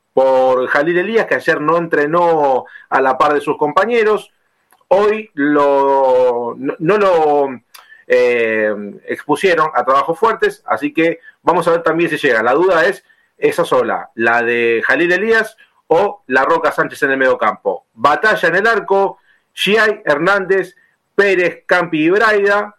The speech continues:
mismos jugadores en la parte defensiva, Maroni, acá viene la duda, Elías o Sánchez, Girotti,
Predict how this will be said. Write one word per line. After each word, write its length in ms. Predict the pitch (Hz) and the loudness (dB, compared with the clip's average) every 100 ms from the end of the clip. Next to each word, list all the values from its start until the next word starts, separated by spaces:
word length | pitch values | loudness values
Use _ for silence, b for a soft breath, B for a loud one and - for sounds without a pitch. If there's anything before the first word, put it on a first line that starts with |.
| _ | _
mismos 960 | 131 170 147 147 143 135 131 123 - _ B B | -4 -2 0 0 2 2 2 0 -4 _ B B
jugadores 600 | - 151 156 175 170 143 151 | -4 0 2 2 2 0 0
en 80 | |
la 120 | 139 135 | 0 0
parte 760 | 147 143 139 127 127 120 120 | 0 2 2 2 0 -2 -2
defensiva, 720 | 123 143 190 185 226 214 202 147 | -2 0 -2 -2 0 2 0 0
Maroni, 720 | 147 165 196 247 233 226 214 | 0 2 2 2 0 -2 -2
acá 240 | 143 180 | -2 0
viene 160 | 185 180 | 0 2
la 120 | 185 | 2
duda, 300 | 214 214 208 | 2 0 0
Elías 480 | 156 165 196 190 170 - | -2 -2 0 -2 -4 -4
o 120 | 185 | -2
Sánchez, 500 | 180 226 208 214 214 b b b | 0 0 0 -2 -2 b b b
Girotti, 800 | - 220 226 240 220 220 214 - | -8 -2 2 2 0 -2 -6 -8